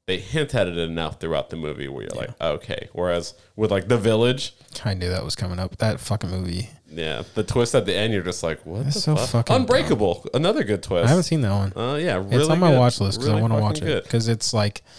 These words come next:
Speaker 2: Unbreakable and Split and Glass are all the same,
Speaker 1: Same
Speaker 2: right?
Speaker 1: universe, yeah. And that you have to watch them in that order.
Speaker 2: What I just said?
Speaker 1: Yeah, Unbreakable, Split, and then Glass.
Speaker 2: Okay.
Speaker 1: Except Gl-, Split,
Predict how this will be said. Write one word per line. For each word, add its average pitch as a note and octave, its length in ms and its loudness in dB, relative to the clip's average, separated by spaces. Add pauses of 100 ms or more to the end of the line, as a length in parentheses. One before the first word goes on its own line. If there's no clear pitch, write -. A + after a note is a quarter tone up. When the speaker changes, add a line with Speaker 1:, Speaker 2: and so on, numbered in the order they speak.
(340)
Speaker 2:
Unbreakable A#2+ 720 4
and G2+ 180 -2
Split - 580 0
and G2 140 -8
Glass F#2+ 480 0
are F#2+ 100 0
all F#2 140 0
the F#2 120 -8
same, - 480 -2
Speaker 1:
Same F#2 320 0
Speaker 2:
right? - 80 -2
Speaker 1:
universe, D#2 400 -4
yeah. C2 220 -2
And F2+ 180 -4
that D#2 100 -4
you F2 60 -2
have E2+ 100 -2
to E2+ 60 -6
watch D#2 180 -4
them D#2 180 -10
in D2+ 200 -8
that C2+ 200 -10
order. G#1+ 320 -10 (680)
Speaker 2:
What G#2 200 -2
I F#2 100 0
just F#2 200 -4
said? F#2+ 220 -2
Speaker 1:
Yeah, D#2+ 180 -2
Unbreakable, E2+ 440 -4
Split, - 380 -6
and C#2+ 140 -10
then C2 100 -12
Glass. - 500 -14
Speaker 2:
Okay. - 260 -16
Speaker 1:
Except - 380 -4
Gl-, G2 160 -14 (320)
Split, - 720 -4